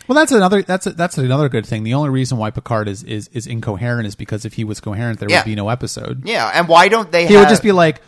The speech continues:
Speaker 1: "Oh, hey, guys, um, just go in the reverse direction right now. Like, just go." And then, like, he would disappear and everything would be fine.
Speaker 2: And
Speaker 1: And
Speaker 2: see,
Speaker 1: that
Speaker 2: you know, maybe a more interesting episode would be then the second time, you know. So, let,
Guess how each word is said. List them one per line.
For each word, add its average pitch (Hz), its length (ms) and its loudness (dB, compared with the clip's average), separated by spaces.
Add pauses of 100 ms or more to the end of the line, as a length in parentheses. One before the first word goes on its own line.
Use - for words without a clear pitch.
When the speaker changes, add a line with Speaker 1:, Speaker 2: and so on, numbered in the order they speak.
(220)
Speaker 1:
"Oh, 175 180 6
hey, 151 220 0
guys, 123 460 0
um, 123 440 -6
just 131 260 -8
go 123 140 0
in 120 80 -2
the 113 60 -2
reverse 104 260 -6
direction 101 400 -8
right 98 160 -12
now. 90 300 -14 (120)
Like, 113 200 -10
just 110 160 -14
go." 101 380 -12 (120)
And 123 160 -8
then, 127 100 -4
like, 120 140 -6
he 123 120 -4
would 107 100 -6
disappear 107 340 -8
and 101 80 -8
everything 101 240 -12
would 131 120 -8
be 151 60 -10
fine. 262 280 0
Speaker 2:
And 220 80 2
Speaker 1:
And 143 100 -2
Speaker 2:
see, 180 60 4
Speaker 1:
that 180 80 4
Speaker 2:
you 240 80 0
know, 226 140 2
maybe 220 280 0
a 214 60 0
more 190 260 4
interesting 170 600 -4
episode 147 640 -2
would 123 360 -10
be 127 500 -4 (340)
then 139 260 -2
the 143 80 -8
second 147 540 -4
time, 104 680 -4 (400)
you 127 140 -10
know. 123 220 -2
So, 202 200 0
let, 190 260 0